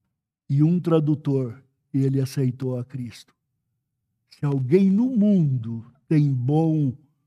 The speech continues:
coração para com Deus, Deus há de tomar essa providência. Mas a igreja trans-, transmite esta mensagem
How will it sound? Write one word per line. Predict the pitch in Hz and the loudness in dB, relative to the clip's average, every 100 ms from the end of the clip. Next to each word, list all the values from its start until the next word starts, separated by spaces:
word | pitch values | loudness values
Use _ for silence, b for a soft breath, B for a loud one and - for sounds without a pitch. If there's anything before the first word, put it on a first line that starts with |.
| _ _ | _ _
coração | 160 151 143 131 - 147 | -2 2 2 0 -2 0
para | 139 147 139 | 0 -2 -4
com | 135 135 123 | -4 -4 -2
Deus, | 139 170 165 - - _ _ _ _ _ - | 0 0 -2 -8 -20 _ _ _ _ _ -10
Deus | 123 151 143 127 | 0 2 2 2
há | 139 | 0
de | 123 | -2
tomar | 113 131 123 120 110 | -6 -4 -2 -4 -6
essa | 190 117 131 | -10 -8 -8
providência. | 127 123 120 117 117 110 - 117 _ b b b b - | -6 -6 -4 -4 -6 -8 -14 -20 _ b b b b 0
Mas | 156 143 | 2 4
a | 185 | 4
igreja | 180 160 131 160 208 233 214 165 208 196 - _ _ _ _ _ _ _ _ _ _ _ _ _ _ _ _ _ _ - | 6 4 4 6 6 6 2 2 0 0 -8 _ _ _ _ _ _ _ _ _ _ _ _ _ _ _ _ _ _ 0
trans-, | 156 160 147 - - - _ - | 4 6 4 0 -14 -18 _ 0
transmite | 160 156 123 120 156 226 220 196 | 4 4 4 2 4 4 4 0
esta | 180 - 156 | 0 0 2
mensagem | 151 135 135 170 185 208 170 208 | 2 0 0 2 2 2 -2 -4